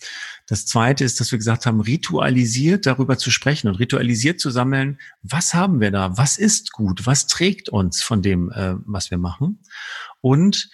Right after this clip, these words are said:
ähm, der finale Schritt wäre dann wirklich zu gucken, okay, und damit, was können wir damit noch erreichen? Wenn wir da, wenn wir auf das schauen, was ist dann möglich für uns und wie wollen wir uns rollenmäßig, aufgabenmäßig,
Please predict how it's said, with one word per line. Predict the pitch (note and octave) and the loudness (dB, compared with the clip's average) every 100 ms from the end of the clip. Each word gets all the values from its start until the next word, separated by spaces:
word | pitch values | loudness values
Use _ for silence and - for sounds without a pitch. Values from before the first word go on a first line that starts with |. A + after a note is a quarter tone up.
| - - _ | -20 -20 _
ähm, | C3+ B2+ B2 A#2 | -2 0 0 -2
der | A#2 | -2
finale | - A#2+ A2 B2 | 0 2 2 2
Schritt | C3 C#3 B2+ | 2 0 0
wäre | B2+ A#2 | 0 2
dann | A2+ B2+ | 2 2
wirklich | B2+ B2 - | 2 -2 -4
zu | - | -4
gucken, | A#2+ B2 | -4 -4
okay, | A#2 - C3 G2+ | -6 -2 -2 0
und | A2 G#2+ | -2 -2
damit, | C3+ C#3+ C#3 A2 F#2 - - _ | 2 2 4 2 0 -8 -8 _
was | C3 - | -2 0
können | - D3+ C#3 | 2 2 2
wir | A#2+ | 2
damit | B2 B2 B2+ - | 2 0 0 -2
noch | A2 | -2
erreichen? | A#2+ F#2 F2 - E2+ F2+ _ | -2 -2 -4 -4 -10 -12 _
Wenn | A2 G#2 | -4 -2
wir | |
da, | A2 C3 B2 | -2 -4 -2
wenn | A2+ | -4
wir | B2 | -4
auf | - | 0
das | E3+ - | 0 2
schauen, | - C#3+ A2+ A#2+ F3 - - - | 2 2 2 0 -2 -6 -20 -4
was | C3+ | -2
ist | C#3+ - | 0 0
dann | C3+ C3+ | 2 4
möglich | C3+ C#3 A#2 - | 4 4 0 -2
für | A2 | -4
uns | G#2+ B2 G3+ G#3+ - - - - | -2 0 0 -2 -8 -14 -16 -6
und | A2+ | -2
wie | C3+ | 0
wollen | C#3+ C#3+ C#3 | 2 4 4
wir | C3 C3+ | 2 0
uns | B2 A#2 - - - - B2 | 0 -2 -4 -10 -20 -12 2
rollenmäßig, | C3+ C#3+ C#3 C3+ C3 C3 C#3+ | 4 4 4 4 2 -2 0
aufgabenmäßig, | C3 C3 - B2 A#2+ A#2 A2+ G#2+ A2+ G#2+ G#2+ - | -2 -2 0 0 0 2 0 0 0 0 -2 -10